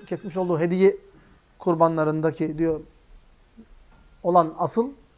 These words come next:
onların meşru kılınmasının aslı diyor, o fidaun nefs. Nedir? Nefsi feda etmek. Allah Teala bu bizim nefislerimizi feda etmek yerine ne yapmış?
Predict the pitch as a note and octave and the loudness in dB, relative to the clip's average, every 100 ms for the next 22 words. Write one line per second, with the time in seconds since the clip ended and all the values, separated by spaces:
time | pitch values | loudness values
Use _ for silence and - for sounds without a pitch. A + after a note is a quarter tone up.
0 | _ _ _ F#3+ F3+ F#3 F#3 E3+ F3 - | _ _ _ -2 2 2 0 -2 -4 -2
1 | G#3 G3 F3+ E3 D#3 F3+ E3 - F#3+ F3+ | -2 0 -4 -4 -6 -6 -6 -6 -4 -2
2 | A3+ - - - - - G#3+ G3+ G3+ A3 | -2 -6 -20 -20 -20 -4 0 0 4 6
3 | A3+ G3 F#3+ G#3 - - - - _ _ | 6 2 2 0 0 -16 -20 -20 _ _
4 | _ _ _ _ _ - - - - - | _ _ _ _ _ -16 -16 -16 -18 -20
5 | - - - _ _ _ _ _ _ G#3+ | -20 -20 -20 _ _ _ _ _ _ -6
6 | F#3+ G#3 G#3 G#3+ G#3+ A3+ A3+ A3+ E3 D#3 | -6 -8 -6 -6 -6 0 4 4 2 -6
7 | C3+ - - _ - - _ _ _ _ | -10 -14 -20 _ -20 -20 _ _ _ _
8 | _ _ _ - _ _ - A3 B3 B3 | _ _ _ -20 _ _ 2 4 6 6
9 | A#3+ A#3+ A#3 G#3+ A#3 A#3 G3+ F#3 A#3 A3+ | 4 2 -2 -2 0 0 -2 2 2 2
10 | F#3+ G#3+ A#3+ G#3+ A3+ A#3+ G#3+ G#3 G#3 B3 | -2 2 2 0 -4 -2 0 0 2 0
11 | C4 - _ G#3 A3+ G#3 A3+ A#3 - | -2 -10 _ 0 4 4 0 -10 -14